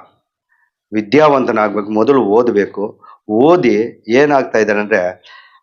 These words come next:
ಮಧ್ಯದಲ್ಲಿ ಬಿಡ್ತಾ ಇದ್ದಾರೆ. ವಿದ್ಯೆಯನ್ನ ಮಧ್ಯದಲ್ಲೇ ಕೆಲವು ಸಮಸ್ಯೆಗಳಿಂದ ಇಲ್ಲ ಆರ್ಥಿಕ ಪರಿಸ್ಥಿತಿಯಿಂದ ಯಾವುದೋ ಕೆಲವು ದುಶ್ಚಟಗಳಿಗೆ ಬಿದ್ದು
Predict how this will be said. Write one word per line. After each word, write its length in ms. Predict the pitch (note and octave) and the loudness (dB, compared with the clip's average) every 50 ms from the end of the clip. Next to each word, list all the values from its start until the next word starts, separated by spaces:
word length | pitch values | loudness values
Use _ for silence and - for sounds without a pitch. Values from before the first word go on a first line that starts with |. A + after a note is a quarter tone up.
| _ _ _ _ _ _ _ - A2+ A#2 | _ _ _ _ _ _ _ -8 -4 -2
ಮಧ್ಯದಲ್ಲಿ 460 | B2 C3+ C3+ D3 E3 C#3+ E3+ D3+ C3+ | -2 -2 0 0 2 2 2 0 2
ಬಿಡ್ತಾ 260 | A#2+ A#2+ A2 - A2+ G2+ | 0 -2 -2 0 -2 -4
ಇದ್ದಾರೆ. 380 | F2+ - - - - _ _ _ _ _ _ _ _ _ _ - | -4 -6 -10 -20 -20 _ _ _ _ _ _ _ _ _ _ -4
ವಿದ್ಯೆಯನ್ನ 580 | A2+ B2 B2 B2 D#3 F3 F3 E3 D#3 C#3+ B2+ G#2 G2 G#2 B2 - - _ _ - G#2+ G#2+ G#2+ | -4 -4 -2 2 2 4 4 4 4 4 2 0 0 -2 -4 -6 -8 _ _ -10 -6 -2 -2
ಮಧ್ಯದಲ್ಲೇ 680 | G#2+ A2 B2+ C3 B2 C3 C3 C3+ C#3+ D3 - - - _ _ _ _ _ | -2 0 0 0 2 2 2 2 0 0 -2 -6 -14 _ _ _ _ _
ಕೆಲವು 400 | - B2 A#2 A#2+ A#2 A2+ A2 G2+ | -4 0 2 4 4 4 4 2
ಸಮಸ್ಯೆಗಳಿಂದ 800 | F#2+ - - B2+ D3+ D3 D3+ - A#2 G#2+ A2 G#2 G2+ F#2 F#2 F#2 F#2+ G2 G#2 _ _ _ _ _ _ _ _ _ _ - | 0 -2 -2 -2 -2 -2 -4 -6 -6 -4 -2 -2 -2 -4 -4 -6 -6 -8 -8 _ _ _ _ _ _ _ _ _ _ -4
ಇಲ್ಲ 140 | A2+ A#2+ C3+ C#3 C#3+ D3 C#3 - - - | 0 2 4 4 4 2 0 -4 -8 -2
ಆರ್ಥಿಕ 420 | - C3 D3+ D3 - D#3+ C#3+ - C3+ | 0 0 0 0 0 -4 -2 -2 -2
ಪರಿಸ್ಥಿತಿಯಿಂದ 840 | - - A2+ G#2 G2+ - _ - G#2+ - G#2 F#2+ F#2 F2+ F2+ F2+ F#2 F#2+ - _ _ _ _ _ _ - - _ - | -2 -2 -2 -4 -4 -6 _ -10 -6 -4 -4 -4 -4 -4 -6 -6 -6 -8 -8 _ _ _ _ _ _ -20 -20 _ -2
ಯಾವುದೋ 400 | A#2 C3+ C#3+ F#3 G#3+ G#3+ A3+ A3 | 0 2 2 2 2 4 2 2
ಕೆಲವು 640 | G#3+ A3 F3 D#3+ D#3+ D3+ C#3+ C3 A#2+ A2 F#2+ - - - _ _ _ G#2 A2 | 2 2 0 2 4 4 4 4 2 2 0 -2 -10 -20 _ _ _ -4 -2
ದುಶ್ಚಟಗಳಿಗೆ 1000 | B2+ - - - F#3+ F3+ F3+ C#3+ C3+ B2+ A#2 A2 G#2+ F2 D#2+ - _ _ _ _ _ _ _ _ _ _ _ _ _ _ _ _ _ _ - | -2 0 0 0 0 0 0 0 0 0 0 0 0 -2 -2 -6 _ _ _ _ _ _ _ _ _ _ _ _ _ _ _ _ _ _ 0
ಬಿದ್ದು 500 | G#2+ A#2 A2 - G#2 F2 - - _ _ | 0 0 0 2 -2 -4 -4 -4 _ _